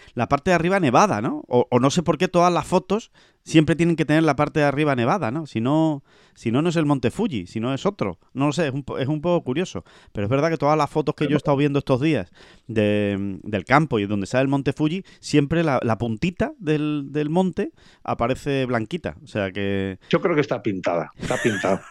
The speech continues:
Speaker 1: <laughs> Es para que no suban las hormigas hasta ahí, ¿no? Para que las hormigas se queden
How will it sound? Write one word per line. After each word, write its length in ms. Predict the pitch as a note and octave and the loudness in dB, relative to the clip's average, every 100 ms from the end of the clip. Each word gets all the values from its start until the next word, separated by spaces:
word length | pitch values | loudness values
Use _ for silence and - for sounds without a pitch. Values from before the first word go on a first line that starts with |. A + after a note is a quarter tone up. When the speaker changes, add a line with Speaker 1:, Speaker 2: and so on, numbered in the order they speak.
| - _ | -20 _
Speaker 1:
<laughs> 1120 | F#3+ - G#3 - D#4 - - - - - F3+ | -6 -2 -4 -2 -4 -2 -4 -2 -8 -6 -4
Es 80 | C#3+ | 0
para 140 | E3+ E3 | 2 4
que 80 | |
no 80 | D#3 | 4
suban 220 | D#3 E3+ | 6 6
las 120 | D#3 C3 | 6 4
hormigas 420 | A#2 C#3+ A2+ F#2 | 6 4 4 0
hasta 200 | G2+ A2 | -2 0
ahí, 120 | G2+ | 0
¿no? 160 | A2+ F3+ - | -4 -8 -6
Para 120 | A2+ | -4
que 100 | G#2 | -2
las 60 | |
hormigas 320 | G#2+ A2+ C#3 C#3 | -2 -2 -2 -2
se 80 | |
queden 240 | C#3 D3 | -2 -2